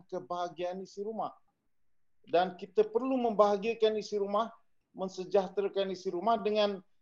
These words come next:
meningkatkan pendapatan mereka, mengurangkan ke-, kos hidup dan, ah, secara u-, u-, umum akhirnya kita nak meningkatkan kadar,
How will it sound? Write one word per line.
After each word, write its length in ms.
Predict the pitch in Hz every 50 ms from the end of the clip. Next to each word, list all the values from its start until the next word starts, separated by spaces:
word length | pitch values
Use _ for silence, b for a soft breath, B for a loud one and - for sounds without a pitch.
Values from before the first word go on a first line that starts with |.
| _ _
meningkatkan 800 | - 175 185 190 190 185 - 180 180 196 - - 160 160 151 -
pendapatan 560 | 156 151 147 143 147 147 143 - 143 147 160
mereka, 400 | 185 208 208 208 - 202 196 190
mengurangkan 800 | 180 175 175 170 170 160 160 165 160 151 131 - 147 147 143 139
ke-, 240 | - 143 143 139 -
kos 240 | - 139 139 - -
hidup 400 | 220 196 220 214 214 - - _ _ _ _ _ _ _
dan, 320 | 135 196 214 226 220 214 - -
ah, 240 | 170 180 180 180 180
secara 480 | 180 196 196 190 - 185 185 190 190 180 180 175 170 160
u-, 400 | - - 175 175 160 160 165 156
u-, 40 | - 76 110 151 165 165 175
umum 160 | 196 208 -
akhirnya 560 | 151 175 170 175 170 165 170 214 254 294 302 294 - _ _ _ _ _ _
kita 320 | - 160 - - 175 170
nak 160 | 170 - - 160
meningkatkan 960 | 160 165 170 170 165 165 - 185 - 180 - - 180 185 175 165 156 147 135 - _ _ _ _ _ _ _ _
kadar, 560 | _ 156 156 156 160 156 165 165 165 165 160